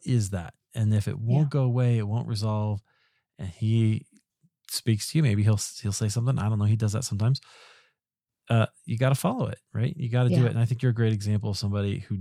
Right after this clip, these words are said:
Speaker 1: did that and, uh, is grateful for it, sounds like.
Speaker 2: Thank you. You know, I'm not gonna say it didn't cost us anything.
Speaker 1: Sure.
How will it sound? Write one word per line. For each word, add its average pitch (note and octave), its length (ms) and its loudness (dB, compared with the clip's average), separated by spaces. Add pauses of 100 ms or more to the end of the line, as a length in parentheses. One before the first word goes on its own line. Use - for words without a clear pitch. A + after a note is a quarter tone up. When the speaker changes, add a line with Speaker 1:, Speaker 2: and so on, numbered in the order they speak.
(120)
Speaker 1:
did B2 280 2
that A2+ 500 2 (140)
and, G2+ 500 0 (560)
uh, F#2+ 340 -2 (280)
is G#2+ 300 -2 (540)
grateful B2+ 320 2
for - 180 -6
it, - 80 -10
sounds - 220 -6
like. - 140 -8 (680)
Speaker 2:
Thank F#3 220 -6
you. F3 400 -2
You G#3 100 0
know, G#3 180 0
I'm - 240 -2
not G#3+ 180 -2
gonna G#3+ 140 0
say G#3 280 0
it - 180 0
didn't F#3 180 -2
cost E3+ 300 -2
us F3 120 -12
anything. D#3 420 -4
Speaker 1:
Sure. - 340 -2